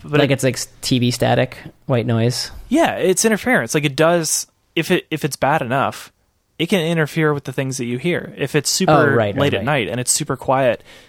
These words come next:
Speaker 1: um,
Speaker 2: Right.
Speaker 1: there are things that you should be able to hear. Like, you should be able to hear, you know, the electric hum of, uh, of a charger in the socket on the wall. Like, there,
Speaker 2: Mm-hmm.
Speaker 1: there are electrical things in your house that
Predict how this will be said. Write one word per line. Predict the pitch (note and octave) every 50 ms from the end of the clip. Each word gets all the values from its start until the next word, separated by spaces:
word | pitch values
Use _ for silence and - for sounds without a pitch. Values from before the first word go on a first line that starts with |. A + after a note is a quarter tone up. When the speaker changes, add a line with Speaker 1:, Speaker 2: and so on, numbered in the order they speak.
| - _
Speaker 1:
um, | - B2+ A#2 A2 G#2+ G#2+ G#2+ B2+
Speaker 2:
Right. | F#3+ G#3 A3 B2 F#2 - -
Speaker 1:
there | D#3 D#3+ D#3
are | D#3
things | - F#3 F3 D#3+ -
that | D#3+
you | D3 D3+
should | C#3 - - - D#3 D3
be | - C#3+ C#3+
able | C#3 C3+ A#2
to | A#2+
hear. | A#2+ A#2 A#2+ G#2+ - - C#3 - - - - - -
Like, | B2 A#2 -
you | C#3
should | B2+ - D3 C#3+
be | C#3+ C#3
able | C#3 C#3 C3+
to | C3+
hear, | - - C3+ C3 C3 B2 B2 B2 - - _ - - - - - - - _ _ _ _ _ _ _ - _ _ _ _ _ _ _ _ _ _ _ _
you | - B2+ C#3
know, | C3 B2
the | A#2+ B2 B2+
electric | C3 C3 C#3 - - C#3 B2 -
hum | - C#3 C3 C3 B2+ B2+ B2
of, | - - B2 A#2 A#2 A2+ A2 A2+ - - - _ _ -
uh, | B2+ A2+ G#2+ G#2+ G#2 G#2+ D3 - _ _ -
of | - C#3 B2+ A#2+ A#2+
a |
charger | A2 - - C#3+ C3 B2+ B2 A#2+ A#2+ G#2 G#2 A2 - _ _ _ _ _ _ _ _ _ _ _ _ -
in | C3 A#2+
the | A#2+ A2+
socket | - - A2+ - - B2+ A#2
on | A2+
the | A2 A2
wall. | G#2+ B2+ C3 A#2+ G#2 E2+ - - D3
Like, | C3+ A#2+ A#2+ -
there, | C#3+ C3+ C3 B2+ B2
Speaker 2:
Mm-hmm. | B2 A#2 A2+ A2+ - -
Speaker 1:
there | C#3 C3
are | C3 B2+ B2+ B2+
electrical | B2 B2+ B2 - C3+ - B2
things | A#2+ - B2+ A#2+ A2+ B2
in | A#2
your | A#2 A#2
house | A2 A2+ G#2+ A#2+ C3 -
that | - A2